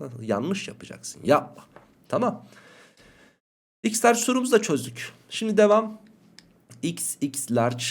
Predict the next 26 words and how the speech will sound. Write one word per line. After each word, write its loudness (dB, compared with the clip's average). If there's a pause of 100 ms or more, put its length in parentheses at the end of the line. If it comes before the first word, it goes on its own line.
(100)
soruyla. -4 (500)
Aşağıda -2
F -4
X -8
fonksiyonunun -6
grafiğini 0
bana -2
vermiş. -10 (240)
Eyvallah. -4 (960)
Şimdi -6
diyor 0
ki, -8 (720)
iyi -4
dinle -8
bu -14
soruyu. -14 (420)
Buna 2
göre -4 (500)
F 0
türev -4 (220)
A'nın -2
sol -2
tarafı -6 (120)
çarpı -4
F -2
türev -10